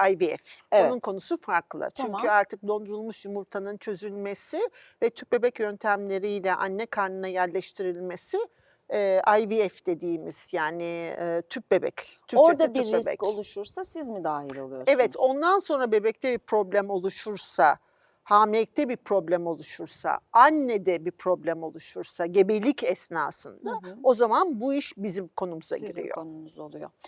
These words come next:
Speaker 2: Peki dönemsel olarak tıptaki alanlarda odak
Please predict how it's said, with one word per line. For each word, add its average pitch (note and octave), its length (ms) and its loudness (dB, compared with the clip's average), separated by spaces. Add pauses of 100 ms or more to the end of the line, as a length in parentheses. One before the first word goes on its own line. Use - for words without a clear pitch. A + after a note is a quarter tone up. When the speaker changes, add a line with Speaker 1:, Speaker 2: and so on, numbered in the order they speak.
(380)
Speaker 2:
Peki F4+ 280 0
dönemsel F#4+ 560 4
olarak C4+ 560 0
tıptaki - 760 -4
alanlarda G3+ 960 2 (420)
odak C4 540 8